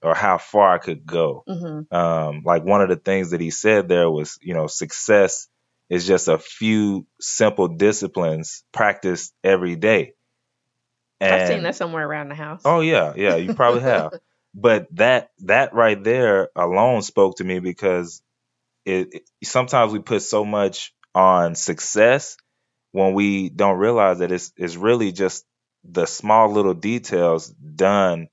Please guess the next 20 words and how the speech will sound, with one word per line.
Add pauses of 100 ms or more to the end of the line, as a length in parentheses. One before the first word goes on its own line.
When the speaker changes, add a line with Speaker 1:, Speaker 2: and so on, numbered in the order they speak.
(360)
Speaker 1:
over
and
over
and
over (280)
to
get
that
good
result. (120)
And
so, (440)
um,
you
can
take
that
anywhere,
you
know?